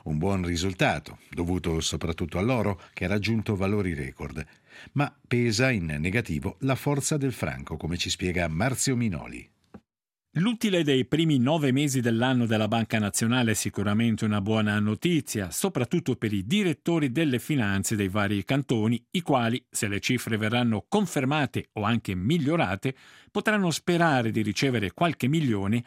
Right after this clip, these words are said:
Speaker 2: dalla distribuzione degli utili. Ma al momento nulla è certo. Si dovrà attendere il mese di gennaio, quando verranno pubblicati i risultati annuali, per sapere se e quanto riceveranno Confederazione e cantoni. Molto dipenderà dall'andamento dei mercati finanziari.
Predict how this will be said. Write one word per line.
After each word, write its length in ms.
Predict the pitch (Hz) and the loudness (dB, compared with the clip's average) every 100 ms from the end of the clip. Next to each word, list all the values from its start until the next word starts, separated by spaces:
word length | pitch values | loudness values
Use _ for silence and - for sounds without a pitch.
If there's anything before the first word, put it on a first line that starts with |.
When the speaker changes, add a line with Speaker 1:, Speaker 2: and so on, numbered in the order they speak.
| - - | -8 -6
Speaker 2:
dalla 320 | 160 165 131 | 0 2 2
distribuzione 760 | 127 185 - 131 117 - 110 98 | 2 0 0 0 0 0 0 0
degli 200 | 104 98 | 0 0
utili. 400 | 90 - 104 107 - - - | -2 -4 -2 -2 -6 -20 -12
Ma 220 | - 131 151 | 0 2 4
al 80 | |
momento 360 | 165 180 214 196 | 4 4 2 2
nulla 360 | 151 180 196 185 | 4 4 4 2
è 80 | |
certo. 560 | 175 160 139 131 147 143 _ | 2 2 2 2 -2 -4 _
Si 180 | - | -2
dovrà 260 | 143 139 139 | 0 2 2
attendere 400 | 131 131 127 131 | 2 2 2 2
il 60 | 131 | 4
mese 240 | 131 123 | 2 2
di 120 | 117 | 0
gennaio, 600 | 117 127 143 175 160 131 | 2 2 4 4 4 2
quando 260 | - 123 117 | 2 0 2
verranno 320 | 117 143 131 | 2 2 0
pubblicati 540 | - 165 117 139 135 | 0 0 2 0 0
i 20 | 123 | 0
risultati 560 | 143 117 127 120 131 - | 0 0 0 0 -2 0
annuali, 760 | 135 120 127 175 175 135 123 - - - | 2 2 2 2 2 2 0 -4 -20 -12
per 120 | - | -8
sapere 460 | 95 107 - 151 117 | -4 -2 0 0 0
se 380 | - - 170 - _ _ | 0 0 0 -2 _ _
e 140 | 127 | -4
quanto 540 | - 151 117 101 147 - | 0 2 2 0 -4 -4
riceveranno 800 | 160 151 180 190 143 92 117 - | -6 -2 0 2 0 -2 -6 -4
Confederazione 760 | 180 180 123 135 151 - 107 104 | -2 0 -2 -2 -2 0 0 0
e 80 | |
cantoni. 580 | - 120 117 127 101 110 - - _ _ | 2 0 2 0 2 0 -2 -18 _ _
Molto 540 | 123 127 190 180 143 123 | 0 4 6 4 2 0
dipenderà 640 | 120 127 123 185 131 113 | 0 2 2 2 2 -2
dall'andamento 800 | 117 143 143 151 175 101 92 131 | 2 2 4 4 2 2 0 0
dei 120 | 139 | 0
mercati 480 | 165 170 104 90 123 | 0 0 -4 -4 -2
finanziari. 760 | 123 135 101 - 95 87 95 | 0 0 0 -2 -2 -2 -2